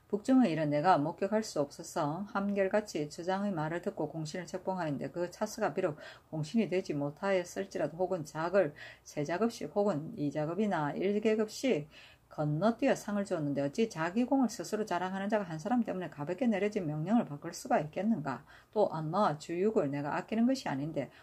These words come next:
호굴 지사가 어찌 안마와 주육 때문에 그 마음을 복종하겠는가? 너가 이른바 공신이 되지 못한 자는 누구인가?" 하니, 정종이, 유홍무 임운이라고 대답하였다.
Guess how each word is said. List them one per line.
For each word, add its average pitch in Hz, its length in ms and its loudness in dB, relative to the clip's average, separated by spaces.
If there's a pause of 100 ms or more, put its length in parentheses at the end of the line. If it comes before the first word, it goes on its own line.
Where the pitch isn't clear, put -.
(140)
호굴 240 280 4
지사가 185 380 0
어찌 147 260 0
안마와 156 500 0
주육 196 300 0
때문에 156 320 0
그 170 80 -10
마음을 170 640 2
복종하겠는가? 165 920 -2 (380)
너가 208 220 4
이른바 180 320 4
공신이 160 400 0
되지 180 180 0
못한 151 320 -2
자는 190 240 0
누구인가?" 151 540 -2
하니, 143 200 -4
정종이, 156 540 -2
유홍무 165 640 0
임운이라고 196 720 0
대답하였다. 214 720 -2